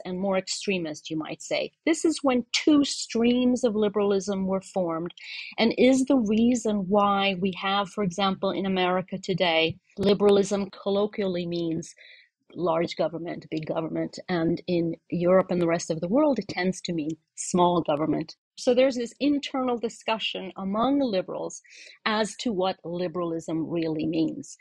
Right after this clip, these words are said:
But nobody means democracy by this. Liberal democracy as a term was invented in the late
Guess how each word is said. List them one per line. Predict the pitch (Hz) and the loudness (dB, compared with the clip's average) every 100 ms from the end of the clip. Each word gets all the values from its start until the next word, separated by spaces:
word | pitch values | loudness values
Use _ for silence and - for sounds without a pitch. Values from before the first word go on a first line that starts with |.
| - - - - | -18 -20 -6 2
But | 214 | 4
nobody | 220 226 262 262 233 | 6 8 6 4 0
means | 208 196 180 185 - - 156 | 0 -2 -4 -6 -12 -20 -10
democracy | 156 185 202 202 - 147 - 147 143 | -6 -2 -2 -4 -12 -12 -10 -10 -8
by | - 135 | -8 -10
this. | - - - - - | -10 -14 -16 -16 -6
Liberal | 185 208 240 262 240 208 | 2 6 6 6 2 2
democracy | 202 185 220 302 - 160 - - 147 - - | 0 -2 -4 -6 -12 -16 -14 -12 -12 -12 -12
as | 170 | -10
a | 165 | -10
term | - - 208 156 175 _ - | -6 -4 -2 -4 -8 _ 0
was | 214 208 | 2 4
invented | 226 214 220 220 - 208 | 2 4 2 2 0 0
in | - 208 | 0 2
the | 214 | 4
late | 196 190 190 | 6 6 4